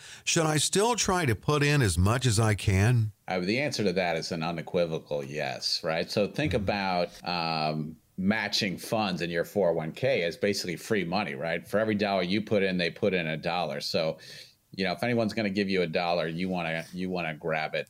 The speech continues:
Speaker 2: uh, as much as you can, and,
Speaker 1: Yeah.
Speaker 2: and stock or not. So, uh, that's a, that's a simple answer. I think, um, you know, we've got another question, I think, coming up, but, you know, the question, uh, for, depending on your age is,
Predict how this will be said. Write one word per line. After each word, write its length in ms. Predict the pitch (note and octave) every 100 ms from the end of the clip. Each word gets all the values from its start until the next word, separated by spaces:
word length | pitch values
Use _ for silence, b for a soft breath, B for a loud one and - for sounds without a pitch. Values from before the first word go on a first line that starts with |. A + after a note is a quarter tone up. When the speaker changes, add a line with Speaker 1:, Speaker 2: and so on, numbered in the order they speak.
| -
Speaker 2:
uh, 280 | D2+ C#2+ C#2
as 160 | C2+ -
much 200 | D2+ -
as 80 | C2+
you 80 | -
can, 420 | - D2+ C#2 B1
and, 100 | B2
Speaker 1:
Yeah. 220 | B2+ F#2
Speaker 2:
and 180 | D2+ C#2
stock 440 | - E2+ C#2 C2
or 80 | C2+
not. 320 | C2+ A#1 A1 -
So, 400 | - E2+ D2 - B B B B -
uh, 380 | E2+ E2 D#2+ D#2+ -
that's 260 | A2+ A2
a, 60 | A2+
that's 300 | A2 A#2+ -
a 40 |
simple 460 | G2+ - G#2+ G2 F#2+
answer. 560 | F#2 F#2 - F#2+ E2 E2 B B B -
I 140 | G#2+
think, 520 | G#2+ C#3 A2 - - _ _ -
um, 640 | F#2+ F#2 F2 F2 F2 E2 E2+ _ _
you 80 | G2+
know, 40 |
we've 120 | F#2
got 160 | - F#2
another 200 | F#2+ G#2
question, 440 | - G#2+ F2 -
I 80 | E2+
think, 180 | E2 F2+
coming 340 | - F#2 D#2+
up, 300 | G2 A#2 - -
but, 240 | F2+ - B B B B -
you 100 | D#3
know, 60 | C3
the 100 | A#2
question, 760 | D3+ B2 - C#3 A2 G#2+ - -
uh, 300 | G2 F2+ F2
for, 540 | - - A2+ G#2 F#2+
depending 500 | F2+ G#2 - B2+ B2
on 100 | G2+
your 180 | F2+ E2 G#2
age 420 | A#2 D3+ G#2+ -
is, 440 | F2+ F2 E2+ -